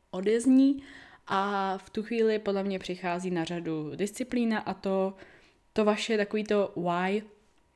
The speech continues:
to vaše proč, proč vy jste začali tady tu věc dělat, proč jste začali dělat tenhle sport, práci, školu nebo, nebo cokoliv. Proč? Proč? Musíte mít silný proč už na začátku. Pokud už na začátku do toho budete takový jako laxní a takový jako,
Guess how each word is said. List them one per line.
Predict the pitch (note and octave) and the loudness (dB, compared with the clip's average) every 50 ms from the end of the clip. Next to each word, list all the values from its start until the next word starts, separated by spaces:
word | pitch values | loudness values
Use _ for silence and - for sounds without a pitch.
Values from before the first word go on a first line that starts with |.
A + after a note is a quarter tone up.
| _ _ - - | _ _ -14 -10
to | - G#3 | -4 -4
vaše | G#3 G3+ - - G#3 | -2 -2 -2 -4 -6
proč, | - - G3 G3 F#3+ G3+ G3+ - - - - - - - _ _ _ _ | -2 2 4 4 4 4 2 -4 -10 -12 -16 -20 -20 -20 _ _ _ _
proč | - G#3 G3+ G3+ - | 0 0 0 0 0
vy | G3+ G3+ | -2 -4
jste | G3+ - G3+ F#3+ | -2 -4 -4 -2
začali | F#3+ F#3 F#3 - G3+ F#3+ F#3+ | -2 -2 -2 -2 -2 -2 0
tady | F#3+ F#3+ F3+ | 0 -2 -2
tu | F3+ - - | -2 0 0
věc | F#3+ F#3+ F#3 F3 | 0 0 0 0
dělat, | D#3 E3 E3 F3 F3+ F3+ F3+ - - | -2 0 2 2 0 0 -4 -6 -6
proč | F#3 F#3 F3+ | -6 -6 -6
jste | - - F#3+ | -6 -4 -4
začali | F#3+ F#3 F#3 - F#3 F3+ | -4 -4 -2 -2 -2 -2
dělat | F3+ F#3 F3+ F3+ | 0 -2 -2 -2
tenhle | - F3+ F3+ F3 | -2 -2 -2 -2
sport, | E3+ - - - - E3+ E3+ F3 F3+ - - - - _ - _ _ _ _ _ _ _ _ _ _ - | -2 -6 -6 -6 -4 -4 -4 -4 -8 -12 -20 -20 -20 _ -20 _ _ _ _ _ _ _ _ _ _ 2
práci, | G3+ F#3+ G3 G3+ G3 G3 - - G3 F#3+ | 4 4 4 4 2 0 -2 -2 -2 -2
školu | F#3 - - - G3 F#3+ F#3+ F#3+ F#3 | -2 -6 -2 2 2 4 4 4 2
nebo, | F#3 F3+ F3+ F#3 F#3 F#3 F#3 F3+ | 0 -2 -2 0 0 0 0 0
nebo | F#3 F#3 A3+ G#3+ | -2 -2 -2 -4
cokoliv. | G#3+ - - F#3 - G3 G3 F#3 F#3+ F#3+ - - - - - - - - _ _ - - _ _ _ _ _ _ _ | -6 -6 -10 -6 -2 0 0 0 0 -2 -6 -14 -20 -20 -20 -20 -20 -20 _ _ -20 -20 _ _ _ _ _ _ _
Proč? | - A#3 A#3+ A#3+ A#3+ - - - - - - - - - - - _ | 0 0 0 0 -2 -4 -6 -6 -8 -12 -16 -20 -20 -20 -20 -8 _
Proč? | - G#3+ F#3 F3+ - - - - - | 2 2 2 2 0 -6 -10 -8 -4
Musíte | - A3 A3 C4+ C4 C4 C4 | -4 0 0 2 2 2 2
mít | B3 A#3+ - | 2 0 -2
silný | - - A3 G#3 G#3 G#3 G#3 G3+ | -2 -2 0 2 2 2 2 0
proč | - - F3+ F3 F3+ - | 0 0 0 0 0 -2
už | - F3+ - | -6 -6 -4
na | F#3+ F3+ | -4 -4
začátku. | F3 F3+ F#3 - E3+ E3+ - - F3+ | -4 -4 -4 -4 -4 -4 -4 -6 -4
Pokud | - A3+ A3+ B3 C4+ - | -4 -4 -4 -4 -6 -6
už | - B3+ - | -8 -4 -2
na | A#3 G3 F#3+ | 0 0 0
začátku | G#3 A3 A3 A3 G#3 F#3+ F#3 - - F3+ | 0 -2 -2 -2 -2 -2 -2 -4 -6 -6
do | F#3 F#3+ | -6 -4
toho | - G3 F#3+ F#3+ | -4 -4 -2 0
budete | F#3+ F#3 F#3+ G3 F#3+ | -2 -2 -2 -2 -4
takový | F#3+ F#3+ F#3+ - G3 G3 | -4 -6 -6 -4 -6 -6
jako | F#3 F#3+ - | -4 -4 -2
laxní | F3 E3+ F#3 G3+ - - - - G3+ F#3+ | -2 -2 -2 -4 -6 -8 -6 -4 -4 -4
a | |
takový | F3+ F#3 F3+ - F#3 | -4 -4 -4 -4 -4
jako, | F3+ F3+ F#3 | -4 -4 -6